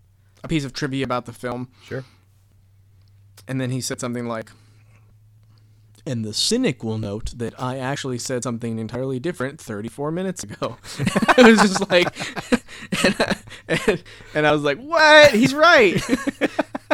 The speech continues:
Speaker 1: It is what I would say.
Speaker 2: That's cool.
Speaker 1: Um, there's a part in that, in that same commentary where there's a moment where one of the characters, uh, who's, like, the master swordsman, like, the strong, silent type,
Speaker 2: Mm-hmm.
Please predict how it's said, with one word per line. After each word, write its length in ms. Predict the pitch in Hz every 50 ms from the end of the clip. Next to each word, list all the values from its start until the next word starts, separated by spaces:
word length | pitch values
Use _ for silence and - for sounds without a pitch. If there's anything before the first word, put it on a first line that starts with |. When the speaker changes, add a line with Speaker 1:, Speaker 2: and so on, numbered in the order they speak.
| -
Speaker 1:
It 140 | 220 240 285 302
is 180 | 302 302 269
what 80 | 262 -
I 140 | 180 170 156
would 200 | 151 147 147 -
say. 320 | - 151 123 113 107 110 - - - - - _ -
Speaker 2:
That's 180 | 247 240 -
cool. 200 | - - 240 196 -
Speaker 1:
Um, 340 | 151 139 131 127 123 127 - _ _ _ _ _ -
there's 180 | 175 170 165
a 80 | 170 160
part 260 | - 175 175 170 -
in 180 | 180 170 160 156
that, 200 | 151 143 - 165
in 140 | 165 151
that 200 | 147 143 135 143
same 160 | - 160 156 143
commentary 440 | - 160 151 151 156 147 156 147 143
where 180 | 135 131 131
there's 200 | 127 131 127 123 135
a 40 | 127
moment 340 | 131 135 135 135 139 135
where 120 | 139 131 120
one 240 | 117 117 123 127 135
of 140 | 127 127
the 80 | 123 127
characters, 760 | - - 139 120 120 120 120 - 131 120 117 113 113 - - - -
uh, 300 | 143 123 117 110 107 107 104 _ _ _ _ _ _ _ _ _ _ _ _ _ _ - -
who's, 160 | 151 143 131
like, 160 | 127 123 117
the 100 | - 117
master 520 | 110 113 120 127 127 120 117 - - - 110
swordsman, 440 | - - 113 117 117 113 127 120 110
like, 140 | 113 107
the 80 | - 143
strong, 320 | - - - 120 117 117
silent 380 | 113 - 110 110 113 117 113 113
type, 200 | - 113 110 -
Speaker 2:
Mm-hmm. 200 | 117 117 127 147